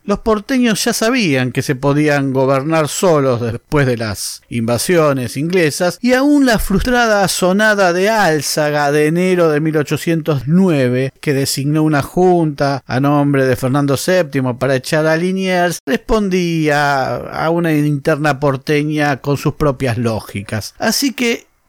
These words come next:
Cisneros llega en julio de mil ochocientos nueve a Montevideo. El siempre fiel y eficaz de Lío aceptó su autoridad y disolvió la dichosa Junta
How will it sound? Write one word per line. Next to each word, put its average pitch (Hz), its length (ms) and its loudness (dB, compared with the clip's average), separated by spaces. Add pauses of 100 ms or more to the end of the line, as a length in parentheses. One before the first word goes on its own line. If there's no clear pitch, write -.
(180)
Cisneros 185 1120 0 (160)
llega 180 560 0
en 180 160 -2
julio 202 540 2
de 165 100 2
mil 185 200 -2
ochocientos 180 580 -2
nueve 190 680 0
a 226 140 2
Montevideo. 107 960 -2
El 160 160 -2
siempre 185 480 0
fiel 202 400 0
y 180 60 0
eficaz 185 440 -2
de 214 180 2
Lío 226 480 0
aceptó 202 680 -2
su - 120 -4
autoridad 165 760 2
y 202 140 -2
disolvió 180 880 2 (120)
la 156 160 0
dichosa 156 800 0
Junta 151 760 0